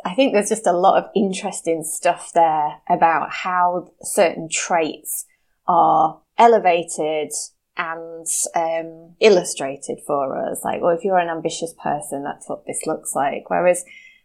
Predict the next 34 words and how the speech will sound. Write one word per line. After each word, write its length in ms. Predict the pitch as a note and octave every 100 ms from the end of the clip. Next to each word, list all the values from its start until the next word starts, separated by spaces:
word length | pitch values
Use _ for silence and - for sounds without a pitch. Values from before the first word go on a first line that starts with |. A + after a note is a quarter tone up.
| -
upon 280 | G3+ A3+ G#3
deeper 340 | A3+ A#3+ F#3+
reflection, 500 | E3+ E3+ A3 - F3
I 120 | E3
think, 260 | D#3+ D#3+ F3
you 100 | F3+
know, 80 | D3+
the 100 | E3+
greatest 600 | F#3 G3 A3 A3 G#3+ -
ambitions 580 | E3 D#3+ G#3 - D#3
that 160 | - -
we 80 | -
could 220 | - -
have 580 | - B3+ - - - -
could 260 | - F#3+
be 320 | - F#3+ F3+ -
to 300 | F3 D#3+ D#3+ E3 - _ _
overcome 500 | F3 E3+ E3+ - E3
these 200 | E3 E3
systems 400 | B3 A#3+ E3+ F3 D#3+
that 180 | -
we 140 | - G#3+
live 180 | D#4 F4+
within 400 | G3+ D3+ D#3+ D#3
that 180 | - -
keep 280 | G3+ F3 F#3+
us 260 | E3+ E3+
burnt 380 | - E3 E3+ F#3+
out 460 | - D3+ F3+ F#3+ -
and 320 | D#3 D#3 D#3 - - _ _ -
frightened 300 | - F3 G3
to 80 | G3
be 140 | F#3 F#3
imperfect 800 | F#3+ F#3 F3 F3 F3 G3 -